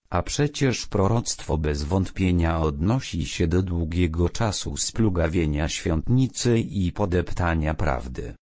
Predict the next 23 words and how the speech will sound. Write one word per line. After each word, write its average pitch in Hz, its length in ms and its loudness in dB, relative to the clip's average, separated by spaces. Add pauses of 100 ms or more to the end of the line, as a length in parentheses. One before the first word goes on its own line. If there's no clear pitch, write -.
(340)
Ponadto, - 760 -2 (180)
należy 131 480 2
zauważyć, 98 1040 0 (220)
że 87 220 2
przepowiedziane 78 840 0
było, 64 520 -2 (240)
iż 135 320 0
dwa 95 220 -2
tysiące 123 600 2
trzysta 117 600 -2
dni 127 480 4
skończy 101 600 0
się 95 220 0
w - 100 2
pewnym 135 420 4
momencie 120 640 2
okresu 85 480 0
zwanego 90 600 2
czasem 143 500 2
końca, 95 680 -2 (280)
gdyż 98 400 0
Gabriel 76 680 -2
powiedział: 71 840 2